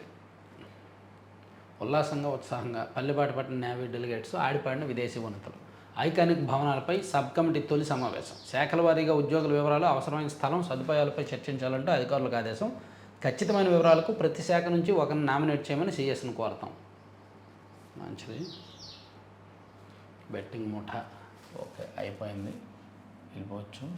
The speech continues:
ఈనాడులో ఒక్కసారి నేషనల్ అంశాలు చూద్దాం. ఉమ్. మూడు ముళ్ళు పడేదాకా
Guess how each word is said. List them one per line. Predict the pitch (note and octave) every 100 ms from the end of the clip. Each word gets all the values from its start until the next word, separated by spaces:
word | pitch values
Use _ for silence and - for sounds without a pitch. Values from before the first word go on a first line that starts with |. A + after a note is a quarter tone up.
| - - - - - - - -
ఈనాడులో | A2 A2+ A#2 G#2+
ఒక్కసారి | F#2+ - - A2 A2
నేషనల్ | G2+ G2+ A#2+
అంశాలు | A#2 G#2 A2+ G#2
చూద్దాం. | G#2+ G2 C3 F#3+ - - - - - - - - - - - - - - - - - - - - - - - -
ఉమ్. | - - - - - - - - - - - - - - - - - - - - - - -
మూడు | A#2 D3+ E3
ముళ్ళు | E3 D#3+
పడేదాకా | D3 C#3 C3+ C3+